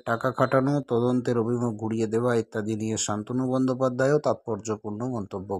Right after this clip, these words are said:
করেছিলেন। শান্তনু আর কুন্তল দুজনেই বলাগড়ের ছেলে। কুন্তলকে একটা সময়ে ভাই বলেই পরিচয় দিতেন শান্তনু।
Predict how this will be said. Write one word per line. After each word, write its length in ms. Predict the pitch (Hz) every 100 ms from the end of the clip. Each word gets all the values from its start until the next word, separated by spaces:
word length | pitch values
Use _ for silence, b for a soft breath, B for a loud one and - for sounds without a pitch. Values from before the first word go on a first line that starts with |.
| -
করেছিলেন। 560 | 120 117 - 92 85 87 _ _ _ _ _ _ _ _
শান্তনু 460 | - 143 143 165 165
আর 120 | 156
কুন্তল 440 | 156 156 135 151
দুজনেই 460 | 135 135 147 165 180
বলাগড়ের 460 | 165 156 139 131 113
ছেলে। 300 | - 98 82 - _ _ _ _ _ _ _ _ _ _ _ _ _ _ - -
কুন্তলকে 520 | 123 123 143 143 143
একটা 360 | 147 131 151 139
সময়ে 380 | 143 139 139
ভাই 220 | 123 120 127
বলেই 240 | 131 147
পরিচয় 420 | 143 127 127 120
দিতেন 380 | 107 101 107 98
শান্তনু। 520 | - 104 95 92 71